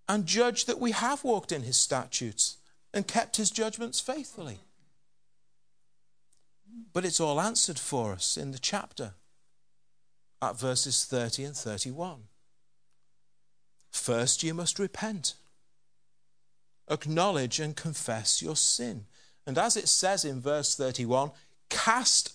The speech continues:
away from you all the transgressions that you've committed." That's what repentance is. "I am done with it, and I'm turning to the Lord." That's repentance.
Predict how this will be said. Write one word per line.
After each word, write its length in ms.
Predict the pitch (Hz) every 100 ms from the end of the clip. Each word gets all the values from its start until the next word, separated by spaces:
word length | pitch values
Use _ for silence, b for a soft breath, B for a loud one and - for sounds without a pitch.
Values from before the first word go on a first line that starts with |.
| 196
away 680 | 196 165 147 196 226 180 120
from 480 | - 175 180 220
you 280 | 190 139 120 -
all 340 | 175 214 220
the 120 | 208
transgressions 1040 | 208 214 196 190 170 190 196 190 135 113 - B B
that 140 | 156 156
you've 260 | 160 165
committed." 400 | - 156 175 123
That's 220 | 185 220 214
what 140 | -
repentance 600 | 208 - 208 196 196 190
is. 340 | 196 151 - B B B B -
"I 300 | 220 269 262
am 500 | 220 254 220 160 127
done 380 | - 247 285 240
with 140 | 208
it, 340 | 180 117 - - - _ _ _ - - - - - - - - -
and 140 | 131
I'm 160 | 127 120
turning 420 | - 165 170 165
to 120 | 147
the 100 | 131
Lord." 460 | 120 123 117 101 -
That's 260 | 175 202 180
repentance. 840 | 147 151 151 175 160 - -